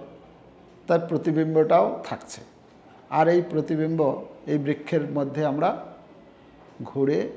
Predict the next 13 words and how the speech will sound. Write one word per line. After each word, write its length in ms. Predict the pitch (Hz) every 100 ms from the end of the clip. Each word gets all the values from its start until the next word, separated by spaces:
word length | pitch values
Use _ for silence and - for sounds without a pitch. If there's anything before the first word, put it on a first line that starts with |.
| - - 120
বেড়াচ্ছি। 580 | 135 123 120 - - - - - - - -
কীরকম 440 | 165 185 180 190 175
ঘুরে 200 | 170 185
বেড়াচ্ছি? 760 | 190 185 - 196 190 190 190 - - - - - - - - - - - - - -
আমরা 480 | 135 147 156 175 165 - - - - - - -
তেরো, 600 | 156 160 175 180 175 175
চোদ্দ 400 | 165 156 143 139 170 160 160 - - - - - - - - - - - _ - - -
অধ্যায়ের 440 | 143 143 131 156 151
সঙ্গে 520 | - 143 139 131 127 - - - - - 135
যদি 300 | 143 147 139
আমরা 260 | 135 135 - -
কানেকশন 520 | 143 143 139 - 160
করি 300 | 160 139 127